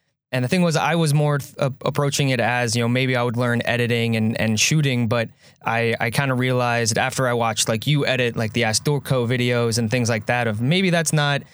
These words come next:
you know, what I'm particularly good at. You know, I can sit down and kinda do, like, a rough cut edit sort of thing, but doing all the fun stuff that Andrew does,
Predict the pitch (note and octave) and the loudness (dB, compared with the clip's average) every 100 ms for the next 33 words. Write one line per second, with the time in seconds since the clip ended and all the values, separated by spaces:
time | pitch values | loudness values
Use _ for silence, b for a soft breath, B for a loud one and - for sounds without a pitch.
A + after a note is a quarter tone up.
0 | B - A#2+ A#2+ A2+ A#2 A2+ A#2+ C3+ C3+ | B -4 -2 0 -2 -2 -2 0 0 0
1 | C3 B2+ G#2+ C3+ C3 B2 A#2 A2+ B2 C#3 | -2 -4 -2 0 0 0 0 0 0 0
2 | B2+ A#2 - A2 A#2 B2 C3+ A#2 B2+ A2 | 0 -2 -2 0 0 0 0 0 0 0
3 | A#2 A2+ A2 B2 A#2 A2 A#2 A2 G#2+ A2 | 0 0 0 0 0 0 0 0 0 0
4 | A2 - - A#2+ - A#2+ A#2 - B2 A2 | -2 -2 -2 -2 0 0 0 0 0 -2
5 | - C3 A#2+ G#2 C3+ B2+ A#2+ G#2+ A#2+ A#2 | 0 0 0 -2 0 0 0 -2 -2 0
6 | - A#2 A2 A2+ B2+ B2 A2+ A#2 A2 | 0 -2 0 0 0 0 0 0 0